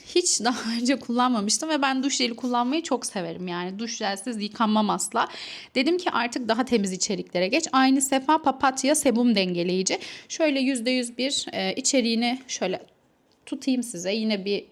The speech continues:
durdurup bakmak isterseniz ya da "Aa bak şu şöyle aslında yanlış biliyorsun." dediğiniz bir şey varsa,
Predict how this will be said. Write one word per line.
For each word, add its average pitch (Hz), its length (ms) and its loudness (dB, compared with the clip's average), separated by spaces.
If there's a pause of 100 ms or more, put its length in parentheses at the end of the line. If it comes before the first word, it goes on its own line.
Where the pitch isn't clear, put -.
(140)
durdurup 185 380 -4
bakmak 208 320 -4
isterseniz 196 680 -4 (400)
ya 196 140 0
da 202 160 0
"Aa 190 220 2
bak 196 200 -2
şu - 160 -2
şöyle 208 380 2
aslında 180 340 -2
yanlış 190 440 0
biliyorsun." 196 480 2
dediğiniz 196 500 0
bir 185 40 -8
şey 196 240 0
varsa, 202 400 -2